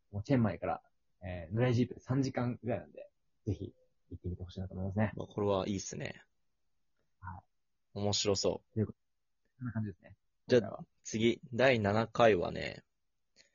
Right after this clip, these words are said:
Speaker 2: じゃあ、正午のメキシコ、ティファナ旅について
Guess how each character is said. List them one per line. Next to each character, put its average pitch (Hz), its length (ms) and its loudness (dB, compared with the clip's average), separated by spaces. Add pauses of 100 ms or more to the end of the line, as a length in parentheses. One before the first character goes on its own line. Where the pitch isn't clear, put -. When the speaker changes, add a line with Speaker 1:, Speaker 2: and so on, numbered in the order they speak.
(720)
Speaker 2:
じ 123 100 8
ゃ 120 40 12
あ、 113 40 8
正 143 280 12
午 104 100 8
の 92 280 4 (1000)
メ 107 160 4
キ 123 180 0
シ - 160 4
コ、 110 300 6 (1000)
テ - 80 -6
ィ 113 60 0
フ 139 120 8
ァ 135 60 12
ナ 127 160 10
旅 - 340 0 (180)
に 95 100 -6
つ - 100 0
い 95 80 2
て - 260 -4